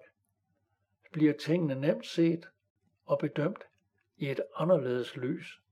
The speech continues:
Og ord som nej-sigere og bondementalitet trænger sig på. Der er folk i Danmark, som har så ringe format, at de modarbejder den verden,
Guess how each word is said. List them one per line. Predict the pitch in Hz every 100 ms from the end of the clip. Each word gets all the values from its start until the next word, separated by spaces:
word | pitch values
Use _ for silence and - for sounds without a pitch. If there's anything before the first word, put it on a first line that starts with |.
| _ _ _ _ _ _ _ _ _ _ -
Og | - -
ord | 190 185 135
som | - 113 113 - _ _
nej-sigere | 139 127 135 170 220 - 135 117 113 110 110 - _ _ _ _
og | - 135 -
bondementalitet | 139 139 170 160 131 120 117 117 113 123 - 127 139 - _ _ _ _ _ _ _ _
trænger | - 120 113
sig | 113 117
på. | - 135 131 - _ _ _ _ _ _ _ _ _ _ _ _ _ _ _ _ _ _ _ _ -
Der | 151
er | 165
folk | - 170 214 170
i |
Danmark, | 165 135 180 185 170 - - _ _ _
som | - 139
har | 135 190
så | 160 170
ringe | 147 165 185
format, | 139 127 143 135 - _ _ _ _ _ _ _ _ _
at | - 151
de | 147
modarbejder | 131 165 202 139 - 120 120 120
den | 151 156
verden, | 123 123 151 170 135